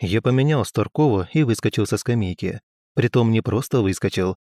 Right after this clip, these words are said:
а сразу же провёл акцентированный силовой приём против неожидающего такой прыти Одинцова.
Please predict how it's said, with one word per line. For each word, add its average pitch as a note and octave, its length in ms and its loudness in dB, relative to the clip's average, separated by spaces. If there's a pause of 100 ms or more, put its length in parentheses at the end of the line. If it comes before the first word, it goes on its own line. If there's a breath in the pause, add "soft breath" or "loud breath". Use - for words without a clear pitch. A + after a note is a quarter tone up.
(120)
а C#3 160 4
сразу D#3+ 340 2
же C3 140 2
провёл C#3+ 420 2
акцентированный C#3+ 920 2
силовой C3 440 4
приём B2+ 420 2
против D3+ 360 0
неожидающего C#3+ 840 2
такой G2+ 320 0
прыти A2 320 0
Одинцова. G2+ 720 -4